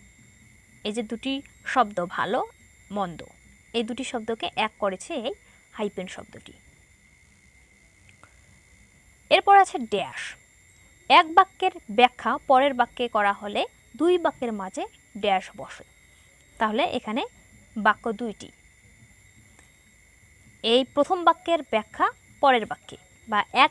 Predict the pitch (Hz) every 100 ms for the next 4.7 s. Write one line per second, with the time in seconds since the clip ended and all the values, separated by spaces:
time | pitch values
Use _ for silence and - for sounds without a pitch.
0 | - 285 285 - 262 262 _ _ _ _
1 | - 214 247 - - 254 - - 320 320
2 | 339 254 - - 233 226 247 269 262 247
3 | - 226 220 233 226 - - - - -
4 | 202 185 - 233 214 202